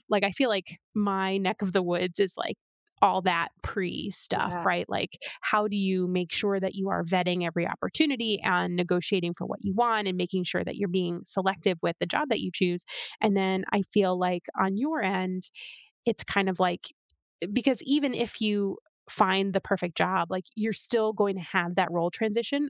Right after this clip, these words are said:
Speaker 1: There's no perfect job that's
Speaker 2: Yeah.
Speaker 1: going to protect you from that. And I
Speaker 2: Yeah,
Speaker 1: think
Speaker 2: no.
Speaker 1: that's where, like, the expectations come in.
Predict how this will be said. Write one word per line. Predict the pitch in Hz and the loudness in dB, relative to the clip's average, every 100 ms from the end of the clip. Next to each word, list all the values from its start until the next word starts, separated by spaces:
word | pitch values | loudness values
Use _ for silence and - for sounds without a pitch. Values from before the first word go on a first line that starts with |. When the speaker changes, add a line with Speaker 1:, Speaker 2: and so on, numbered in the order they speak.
| - | -2
Speaker 1:
There's | 202 220 202 | 0 0 0
no | 202 196 214 - | 0 2 0 -2
perfect | 220 220 196 | 0 0 0
job | 175 175 170 | 2 2 0
that's | - - | -2 0
Speaker 2:
Yeah. | |
Speaker 1:
going | 175 180 | 0 0
to | 196 | -2
protect | - 185 - 185 - | -4 -2 0 -2 -2
you | 226 | -4
from | - 240 | 0 0
that. | 254 311 - | 0 0 0
And | 220 | 0
I | 190 | 0
Speaker 2:
Yeah, | 147 | 0
Speaker 1:
think | 196 180 | -4 0
Speaker 2:
no. | |
Speaker 1:
that's | 185 190 - | 0 0 -2
where, | 185 180 | 0 2
like, | 175 175 - - - - | 0 -2 -10 -14 -6 2
the | 185 | 2
expectations | - - - 330 339 220 190 | 4 -2 2 2 2 -2 0
come | 202 185 | 0 2
in. | 185 180 | 2 0